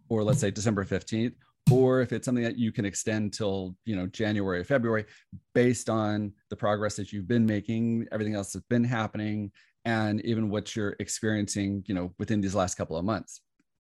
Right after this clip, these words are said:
There's a lot that goes into it. It's not just a simple, like, one answer flip. It's a matter of, like, there's a lot of things you have to look at, but you do have to kind of reflect on a lot to understand it. And yeah, it kind of connects into that, because with imposter syndrome,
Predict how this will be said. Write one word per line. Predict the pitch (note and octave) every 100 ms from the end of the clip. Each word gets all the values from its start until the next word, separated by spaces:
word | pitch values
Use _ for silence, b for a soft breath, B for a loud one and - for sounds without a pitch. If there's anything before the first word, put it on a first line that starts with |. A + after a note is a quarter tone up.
| _ _ _ _ - -
There's | D3
a | D3+
lot | D3+ C#3
that | A#2+
goes | A#2+ A2
into | A2+ A2 F2+
it. |
It's | F#2+ -
not | A#2
just | B2+ A2+
a | G#2
simple, | F#2+ A2+ A#2 G2+ F2+ -
like, | G2 - _
one | F#2 G2+
answer | G2+ G2+ G2+ F#2+ b b b b _
flip. | - - A2+ C#3+ - _ _
It's | A#2 A2+
a | B2
matter | A#2+ A#2+
of, | G#2+
like, | A2 -
there's | B2 B2+
a |
lot | A#2 A#2
of |
things | B2 A2+
you | A#2
have | G#2
to |
look | A2+ D3+
at, | G#2
but | A#2 -
you |
do | D#3+ G#3
have | D#3
to |
kind | B2+ D3+
of | G2+
reflect | G#2 E3+ F#3
on | G2 G2
a |
lot | F#2 G2+ -
to | A2
understand | F#2+ G2+ - D#3 C#3+
it. | -
And | B2
yeah, | C3 D#3
it | F2+ A#2
kind | - C#3+
of | C#3
connects | B2 -
into | F#3+ C#3
that, | F#2+ -
because | G#2 G#2 G2+
with | G2
imposter | G2 A#2 A2+ G#2
syndrome, | F3+ D3+ B2+ B2